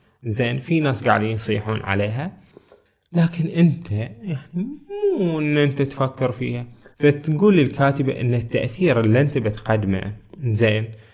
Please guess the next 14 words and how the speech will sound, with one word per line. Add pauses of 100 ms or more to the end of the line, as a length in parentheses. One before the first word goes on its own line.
(520)
بي-،
بيترك
أثره
عند
القلة
المقربين (340)
الذين
تركت
فيهم
أثرا
حقيقيا
ملموسا (240)
في
حياتهم.